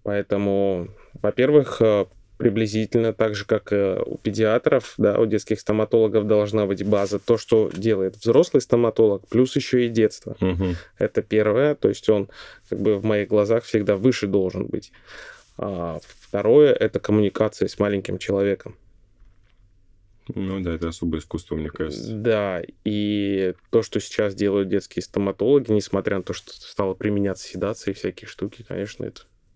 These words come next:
Speaker 1: это очень круто.
Speaker 2: Ну, м, можно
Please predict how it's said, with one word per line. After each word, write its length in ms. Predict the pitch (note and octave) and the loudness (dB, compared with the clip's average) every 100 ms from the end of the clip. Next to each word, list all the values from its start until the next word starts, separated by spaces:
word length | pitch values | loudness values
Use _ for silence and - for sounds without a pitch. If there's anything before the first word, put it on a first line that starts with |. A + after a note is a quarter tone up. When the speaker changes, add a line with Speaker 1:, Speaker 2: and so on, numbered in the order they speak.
| _ _ _ _ _ - | _ _ _ _ _ -18
Speaker 1:
это 120 | - | -8
очень 160 | G#2+ - | -8 -8
круто. 240 | G2 F2 - _ _ _ _ _ _ _ _ _ - - | -10 -10 -10 _ _ _ _ _ _ _ _ _ -20 -6
Speaker 2:
Ну, 120 | A#2 | -2
м, 380 | B2 A2 A2 A2+ A#2+ | 0 0 0 0 2
можно 360 | A#2+ F3 - | 6 6 8